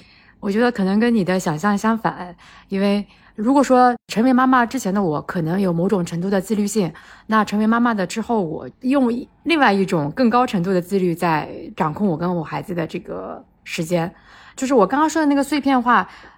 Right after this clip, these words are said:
其实是说当他的意志在前一年，他就必须变成我的意志，因为他的意志是他要活下来。那人类就是说，你作为父母就是要为他创造一切的条件，让他身体和那个心理上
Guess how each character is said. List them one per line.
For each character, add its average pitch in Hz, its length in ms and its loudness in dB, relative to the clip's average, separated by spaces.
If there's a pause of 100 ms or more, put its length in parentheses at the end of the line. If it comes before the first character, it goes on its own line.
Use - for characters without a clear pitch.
其 - 180 -2
实 277 200 -2
是 277 180 -2
说 262 240 2
当 302 160 2
他 320 180 0
的 339 80 -2
意 226 140 2
志 180 180 -4
在 214 240 0
前 190 240 -4
一 233 60 0
年， 185 340 -2 (120)
他 247 120 0
就 247 80 -2
必 240 140 -2
须 240 100 -2
变 226 160 -2
成 202 140 -2
我 170 100 -2
的 - 80 -10
意 - 100 -8
志， - 120 -14
因 220 140 -2
为 220 40 0
他 240 80 0
的 240 80 0
意 240 140 0
志 196 100 -2
是 208 160 -6
他 208 160 -6
要 208 80 4
活 190 180 -4
下 170 180 -6
来。 - 180 -16 (340)
那 247 200 4
人 185 240 2
类 233 260 2
就 214 140 -8
是 196 160 -6
说， 214 120 -2
你 175 120 -2
作 220 100 -2
为 214 80 -2
父 233 100 -12
母 185 140 -2
就 208 140 -8
是 208 80 -6
要 175 420 -2
为 226 180 -2
他 208 200 -2
创 208 180 -4
造 185 180 2
一 156 120 -2
切 226 180 -4
的 190 80 0
条 160 180 -8
件， 160 240 -4
让 170 120 -4
他 170 280 -6 (680)
身 240 220 2
体 160 260 -2
和 165 300 -2
那 180 140 -2
个 160 180 -4
心 233 140 2
理 180 100 2
上 160 260 -4